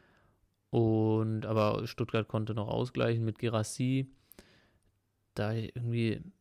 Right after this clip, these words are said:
ich weiß gar nicht, in dem Spiel hab ich so vom Spielverlauf gar nicht so richtig was im Kopf von der Konferenz. Also hast du Konferenz gesehen oder hast du irgendein Spiel gesehen?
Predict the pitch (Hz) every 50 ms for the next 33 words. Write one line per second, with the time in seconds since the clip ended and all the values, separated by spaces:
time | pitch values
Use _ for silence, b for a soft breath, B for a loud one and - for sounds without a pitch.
0 | _ _ _ - - - - 123 - - 135 120 117 113 110 107 110 110 110 -
1 | - - 120 117 113 113 113 120 113 - 117 110 - - - 113 123 - 131 120
2 | 120 113 110 - - - 107 107 113 113 - 117 117 117 - - 123 117 113 110
3 | - 113 110 107 - 127 120 - - - - 117 110 104 - 107 104 104 104 101
4 | 104 107 117 120 113 110 110 107 110 110 - 110 - 117 110 - 107 110 120 135
5 | - - 151 147 143 135 127 117 110 107 110 117 - - 110 110 110 - 120 120
6 | 120 120 120 120 120 117 - - - 131 135 143 143 139 139 135 143 143